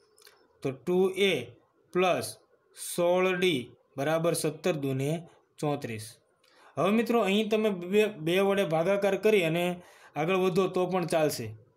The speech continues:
બરાબર? કે અહીંયા બે ને વ-, બે વડે ભાંગશો એટલે એ પ્લસ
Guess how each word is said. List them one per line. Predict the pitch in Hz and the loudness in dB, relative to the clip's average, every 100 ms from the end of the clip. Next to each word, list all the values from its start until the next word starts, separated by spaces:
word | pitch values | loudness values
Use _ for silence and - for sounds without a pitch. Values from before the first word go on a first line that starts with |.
| _ _ - | _ _ -6
બરાબર? | 135 170 214 220 - - _ _ _ _ _ _ _ _ - | -2 2 2 2 -4 -20 _ _ _ _ _ _ _ _ -6
કે | 147 | -2
અહીંયા | 151 170 170 | 0 2 0
બે | 151 156 175 | 0 0 2
ને | 175 | 2
વ-, | 175 | 0
બે | 151 156 175 | 0 0 2
વડે | 170 175 | 4 2
ભાંગશો | 160 175 180 175 | 2 0 0 2
એટલે | 151 156 | 2 0
એ | 165 165 175 175 | -2 0 0 0
પ્લસ | 175 - - 175 170 131 - | -2 -10 -2 2 2 0 -6